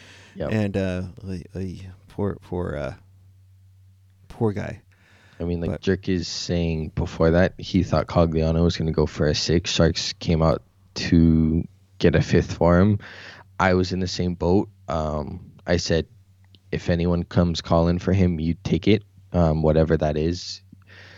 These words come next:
Speaker 1: That is a, "We don't have a price, offer us what you want" sort of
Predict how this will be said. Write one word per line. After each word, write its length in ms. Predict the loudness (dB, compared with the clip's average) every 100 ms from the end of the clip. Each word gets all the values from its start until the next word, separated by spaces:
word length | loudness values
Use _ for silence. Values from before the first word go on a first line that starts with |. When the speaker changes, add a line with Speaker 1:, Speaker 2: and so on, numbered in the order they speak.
| -20 -10
Speaker 1:
That 160 | -2 0
is 160 | 0 0
a, 200 | 0 0 -6 _ -20 0
"We 140 | 2
don't 160 | 2 2
have 160 | 2
a 80 | 2
price, 580 | 2 0 0 -2 -10 -12 -6
offer 360 | -4 -4 -2
us 180 | -2 -2
what 120 | -4
you 120 | -4 -2
want" 380 | -2 -4 -8
sort 220 | -2 2
of 120 | 2